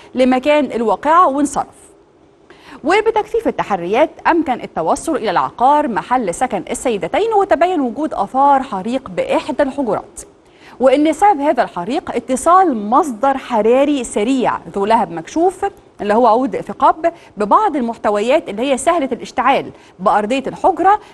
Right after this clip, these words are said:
من ملابس ومفروشات وخلافه، ليحدث هذا الحريق بالحالة اللي وجد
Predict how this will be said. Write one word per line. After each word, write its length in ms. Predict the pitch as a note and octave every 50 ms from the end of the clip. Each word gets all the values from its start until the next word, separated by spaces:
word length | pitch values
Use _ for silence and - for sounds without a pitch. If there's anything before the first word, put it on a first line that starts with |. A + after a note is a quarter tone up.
| -
من 100 | C#4+ F#4+
ملابس 540 | A4 E4+ A#3 G#3+ A3+ A3+ G#3 F#3 G3+ - -
ومفروشات 640 | F3 F3 F#3+ - - F3 E3+ - - A#3 A3+ A3+ -
وخلافه، 540 | - - - E3+ G#3 C#4 E4+ - E4+ E4 E4 - - -
ليحدث 460 | - G3 A3 C4 - D#4+ C4 B3+ -
هذا 460 | G#3 A3 C4+ D4+ D4+ B3+ C4 B3 - -
الحريق 560 | G#3+ A3 - G#3 G3 G3+ A#3+ C#4+ D#4 D4 -
بالحالة 600 | G3+ G#3 G#3 G#3+ - - D#4 D4+ C4+ C4 B3+ B3 - - - - _ -
اللي 220 | C#4+ D#4+ D4 B3+
وجد 340 | G#3+ G#3+ A3+ G#3 G#3+ G3 -